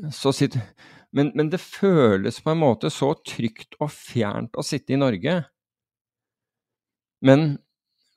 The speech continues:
og nå, nå er det ikke for å, for å skremme folk, men det er, det er to timer f-, flytur unna, altså.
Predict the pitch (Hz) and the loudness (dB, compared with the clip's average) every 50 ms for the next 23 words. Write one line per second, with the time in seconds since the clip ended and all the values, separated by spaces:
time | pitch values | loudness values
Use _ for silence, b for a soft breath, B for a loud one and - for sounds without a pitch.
0 | - 135 135 135 135 101 120 131 127 117 123 127 120 113 110 - 131 - 135 135 | 0 0 2 2 0 0 2 2 2 4 6 6 6 4 2 -2 -4 -4 -2 -2
1 | 143 143 147 147 139 135 135 131 127 - - - - 131 127 151 147 - - - | 0 -2 -2 -2 -4 -6 -8 -10 -12 -16 -20 -14 -10 -8 -8 -8 -10 -12 -10 -4
2 | 160 151 117 90 90 98 - 135 131 135 135 131 127 123 - 110 110 113 139 143 | -2 0 0 0 -2 -4 -4 -6 -2 -2 -2 -2 -4 -6 -8 -6 -6 -6 -6 -6
3 | - - 131 - - - - - - 151 - - - 127 104 101 127 131 - - | -4 -4 -4 -4 -4 -10 -16 -16 -16 -16 -8 -4 -2 0 0 0 -2 -4 -6 -8
4 | - 139 - - - 104 101 - 127 135 139 120 107 131 151 143 113 95 - - | -10 -10 -8 -4 -6 -6 -4 -2 -2 0 0 0 0 0 -2 -2 -4 -4 -8 -12